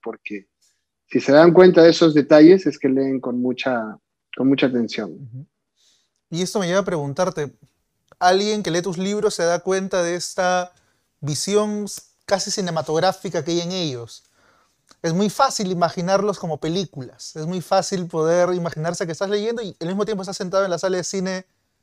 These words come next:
Speaker 2: viendo la película de, de este libro. ¿Cómo se siente saber que ya está en proceso, eh, que ya has tenido, ah, adaptados trabajos tuyos, pero ahora se viene como que esta película que,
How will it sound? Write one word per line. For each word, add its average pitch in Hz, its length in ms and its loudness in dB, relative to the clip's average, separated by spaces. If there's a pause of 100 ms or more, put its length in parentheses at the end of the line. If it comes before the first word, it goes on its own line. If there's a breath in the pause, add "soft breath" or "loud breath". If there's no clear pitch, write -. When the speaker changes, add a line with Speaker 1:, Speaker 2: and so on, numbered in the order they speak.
(600)
Speaker 2:
viendo 180 380 2
la 160 120 0
película 165 460 -4
de, 131 240 -6
de 139 160 -8
este 156 220 -6
libro. 151 560 -4
¿Cómo 208 200 -4
se 196 100 -8
siente 208 340 -4
saber 180 380 -2
que 185 200 -6
ya 175 140 0
está 190 260 -4
en 180 100 -4
proceso, 156 720 -6 (600)
eh, 127 340 -10 (200)
que 123 100 -6
ya 226 160 6
has 330 100 -2
tenido, 214 460 2
ah, 147 180 -2 (560)
adaptados 147 1300 2
trabajos 160 440 0
tuyos, 220 220 -6
pero 170 120 -4
ahora 175 160 0
se 170 120 -6
viene 180 240 -4
como 151 220 -8
que 160 60 -8
esta 175 400 0
película 190 500 -6
que, 156 240 -8